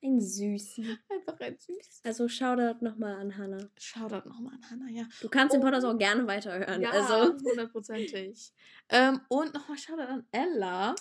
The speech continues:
Speaker 2: weil, ich weiß nicht, ob du die P-, Podcast-Folge jetzt hörst, wenn ja, dann krass, weil Ella mag eigentlich nicht so gerne Podcasts,
Speaker 1: Mhm.
Speaker 2: aber sie hat die letzte Ein-Stunden-Folge ganz angehört.
Speaker 1: Echt?
Speaker 2: Mhm.
Speaker 1: Damn.
Speaker 2: Und dann hat sie gesagt, "Wir konvertieren sie hier noch zu Podcast-Menschen."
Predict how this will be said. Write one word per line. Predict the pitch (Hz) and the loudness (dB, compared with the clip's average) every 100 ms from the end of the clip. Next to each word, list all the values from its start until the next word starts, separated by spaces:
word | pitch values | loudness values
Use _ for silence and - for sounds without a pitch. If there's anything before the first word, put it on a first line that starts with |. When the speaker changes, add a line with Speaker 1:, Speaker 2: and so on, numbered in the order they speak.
| - - - 381 330 - | -10 -20 -20 -20 -18 0
Speaker 2:
weil, | 240 233 208 277 - 294 | 4 4 2 -2 -8 -10
ich | 269 | -6
weiß | 311 | -4
nicht, | 302 | -6
ob | |
du | 233 | -8
die | 202 | -10
P-, | 208 - _ | -12 -20 _
Podcast-Folge | 214 196 - 170 190 | -12 -10 -8 -10 -10
jetzt | - - | -12 -6
hörst, | 240 311 214 220 285 - | 0 2 2 2 0 0
wenn | 196 | 2
ja, | 214 247 247 254 | 4 4 4 0
dann | 185 175 | -6 -10
krass, | - 254 269 294 302 - | -8 -2 0 0 -4 -8
weil | 190 | -6
Ella | 214 247 240 | -6 -4 -4
mag | 302 277 | -6 -8
eigentlich | 247 - 254 | -12 -8 -8
nicht | 254 | -6
so | 214 | -2
gerne | 196 196 | -2 0
Podcasts, | 311 508 - 208 208 233 - | 0 0 0 0 0 -2 0
Speaker 1:
Mhm. | 214 254 214 | 4 4 6
Speaker 2:
aber | 254 - 330 - - 269 | 4 2 -2 -12 -20 -12
sie | 233 | -8
hat | 226 226 | -6 -8
die | 233 | -8
letzte | 226 - - - | -10 -8 -6 -6
Ein-Stunden-Folge | - 233 - 247 220 - 175 196 | -6 -10 -6 -6 -6 -8 -6 -6
ganz | 190 165 165 | -6 -8 -4
angehört. | 226 247 233 233 381 | -2 4 6 6 4
Speaker 1:
Echt? | 640 | 0
Speaker 2:
Mhm. | 220 220 247 214 220 320 _ | -2 -2 -2 -4 -6 -10 _
Speaker 1:
Damn. | 190 202 196 | -8 -6 0
Speaker 2:
Und | 185 | 2
dann | 180 170 | 2 2
hat | 156 | -2
sie | 196 | -6
gesagt, | 196 208 233 - _ | -4 -4 -4 -18 _
"Wir | 226 | -6
konvertieren | 226 240 214 202 202 233 220 | 0 0 2 0 0 0 0
sie | 226 | 0
hier | 254 | 0
noch | 240 254 | 0 -4
zu | 254 | -12
Podcast-Menschen." | - - 294 269 - 190 - 190 | -16 -12 -10 -8 -6 -8 -6 -10